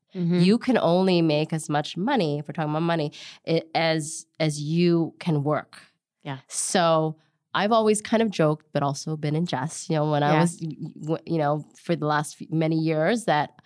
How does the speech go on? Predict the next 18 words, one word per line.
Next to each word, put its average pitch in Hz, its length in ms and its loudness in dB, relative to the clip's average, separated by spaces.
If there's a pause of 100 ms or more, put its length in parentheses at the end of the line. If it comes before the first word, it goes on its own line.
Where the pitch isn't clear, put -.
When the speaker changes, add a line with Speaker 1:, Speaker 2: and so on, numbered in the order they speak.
(260)
Speaker 2:
I 180 120 2
would 175 160 -2
like 160 240 -4
to - 120 -14
make 143 220 -8
money 143 240 -10
when 147 160 -10
I 139 120 -10
sleep. - 460 -16
Like, 127 200 -10
how 175 200 -8
can 240 240 -10
you 226 80 -4
make 156 300 -8
money 160 320 -4
when 147 180 -8
you - 60 -10
sleep? - 380 -12